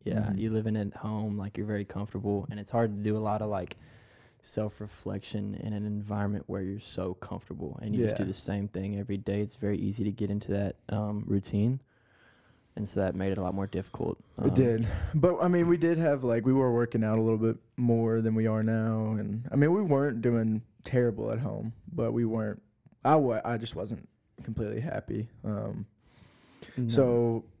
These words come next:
Speaker 2: I guess we should explain how we ended up getting here. Um,
Speaker 1: Yeah.
Speaker 2: so <laughs> one day, I remember us being, like, on break at, at Walmart, and we were just like, "Dude, we gotta do something.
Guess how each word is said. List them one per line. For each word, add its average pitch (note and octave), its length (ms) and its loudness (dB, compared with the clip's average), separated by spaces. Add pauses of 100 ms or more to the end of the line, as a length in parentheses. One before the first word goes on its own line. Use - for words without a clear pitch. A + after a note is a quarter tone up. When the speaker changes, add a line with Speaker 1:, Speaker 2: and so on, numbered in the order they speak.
(120)
Speaker 2:
I C3 60 4
guess C#3+ 200 4
we C3+ 60 2
should A#2+ 160 0
explain A#2 460 2
how A#2 540 -2
we B2 200 -2
ended A#2 160 0
up G2+ 100 -4 (200)
getting C3 340 0
here. A#2 400 -2 (100)
Um, A2+ 680 -4
Speaker 1:
Yeah. C#3 80 -10
Speaker 2:
so A2+ 560 -2 (360)
<laughs> - 260 -2 (640)
one C3+ 200 4
day, C3+ 140 6
I C3+ 140 4
remember F3 340 4
us C#3+ 180 0
being, C#3+ 280 4
like, A#2+ 220 0
on B2+ 300 4
break A2+ 460 -6 (140)
at, A2 380 -4
at - 120 0
Walmart, A2 500 2
and A2+ 80 2
we A2+ 100 6
were A#2 100 6
just A2+ 240 -2
like, A2 180 -2
"Dude, A2+ 360 2
we C3+ 100 4
gotta A#2 160 4
do A#2 240 2
something. - 520 -6